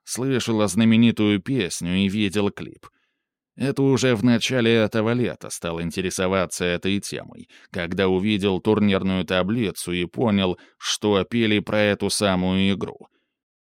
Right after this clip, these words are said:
А мысли поставить на этот результат у меня были ещё давно. Ставок делали много, в каждом городе. Букмекеры прогнозировали победу Аргентины.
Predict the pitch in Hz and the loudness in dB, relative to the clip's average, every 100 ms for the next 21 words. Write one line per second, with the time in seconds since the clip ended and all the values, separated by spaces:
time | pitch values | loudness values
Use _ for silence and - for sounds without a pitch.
0 | _ 85 90 113 110 - 101 101 98 107 | _ -4 0 2 2 0 -2 -2 -2 -2
1 | 101 95 92 101 98 92 98 98 98 95 | -2 -2 -2 -2 0 0 -2 -4 -4 -2
2 | 98 90 123 80 - 87 98 110 98 101 | -4 -4 -6 -6 -8 -2 2 2 2 0
3 | 104 98 95 90 98 92 98 85 - - | 0 0 -2 -2 -2 0 -2 -2 -10 -18
4 | - _ _ _ _ _ _ _ _ - | -20 _ _ _ _ _ _ _ _ -14
5 | - 110 123 120 113 95 120 117 113 117 | -10 -4 -4 -2 -2 0 0 2 4 4
6 | 120 131 98 - - - - 110 113 104 | 6 4 2 -2 -14 -18 -8 -2 0 0
7 | 113 113 107 127 - - - - _ _ | 0 0 2 0 0 -8 -20 -20 _ _
8 | _ - 107 - 131 135 - 92 90 82 | _ -6 -4 2 2 4 0 -2 -4 -2
9 | 110 101 113 101 120 120 110 110 107 110 | -2 2 2 2 0 2 2 2 2 2
10 | 104 104 110 104 104 101 104 113 104 123 | 2 2 2 4 2 2 2 2 2 -2
11 | 85 - - | -6 -8 -20